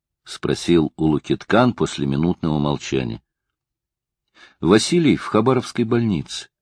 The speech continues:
Но я ничем не могу порадовать тебя. Его вылечат. Обязательно вылечат. Доктор хорошие люди, убеждает он меня.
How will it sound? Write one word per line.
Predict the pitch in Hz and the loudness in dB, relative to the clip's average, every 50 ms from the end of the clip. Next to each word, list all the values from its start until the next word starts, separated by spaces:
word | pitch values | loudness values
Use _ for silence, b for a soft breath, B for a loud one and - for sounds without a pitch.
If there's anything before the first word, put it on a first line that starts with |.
| _ _ _ _ _ _ _ _ _ _ _ _ _ _ _ _ _ _ | _ _ _ _ _ _ _ _ _ _ _ _ _ _ _ _ _ _
Но | - 82 113 151 | 0 2 2 4
я | 156 135 131 131 | 4 2 2 0
ничем | 131 123 107 - - 113 110 113 | 0 -2 -4 -2 -2 0 0 2
не | 104 98 | 2 2
могу | 95 92 80 82 85 | 2 2 0 -2 -2
порадовать | - - 80 78 73 64 69 69 67 - | -2 -2 0 0 0 0 -2 -4 -4 -6
тебя. | - - - 67 67 - _ _ _ _ _ _ _ _ _ _ _ _ _ _ _ _ b b b b b b | -8 -10 -8 -8 -8 -10 _ _ _ _ _ _ _ _ _ _ _ _ _ _ _ _ b b b b b b
Его | - 71 78 92 82 73 87 90 95 98 104 110 113 - | -6 0 2 2 4 6 4 4 4 4 2 0 -4 -6
вылечат. | - 101 101 110 101 90 101 104 - - 117 - - _ _ _ _ _ _ _ _ b b b b b _ | -6 -2 2 2 2 2 2 -2 -2 -6 -8 -8 -12 _ _ _ _ _ _ _ _ b b b b b _
Обязательно | 80 95 92 98 104 92 - 107 104 113 117 - - 127 131 135 139 | 2 4 6 6 4 6 6 4 4 4 4 2 2 2 2 2 2
вылечат. | 123 131 127 120 117 120 - - 147 - _ _ _ _ _ _ _ _ _ _ _ _ _ | 2 2 4 4 2 2 0 -2 -4 -6 _ _ _ _ _ _ _ _ _ _ _ _ _
Доктор | - 135 - 113 117 131 151 160 - - - 165 165 160 | -16 0 4 6 6 8 6 6 4 2 2 2 4 2
хорошие | 147 - - 170 156 151 135 139 160 - - - 165 165 | 2 2 4 6 6 8 6 6 6 4 4 2 2 4
люди, | 160 165 180 185 160 180 180 - _ _ _ _ _ _ _ | 4 4 4 4 4 2 2 2 _ _ _ _ _ _ _
убеждает | - 123 123 139 64 - - - 73 87 87 85 85 - 78 | -12 -6 -6 -6 -6 -6 -6 -4 -2 -2 -2 -2 -2 -2 -4
он | 76 85 76 67 | -2 -2 -2 -2
меня. | 67 65 64 64 65 65 65 65 | -2 -2 -2 -2 -2 -4 -4 -6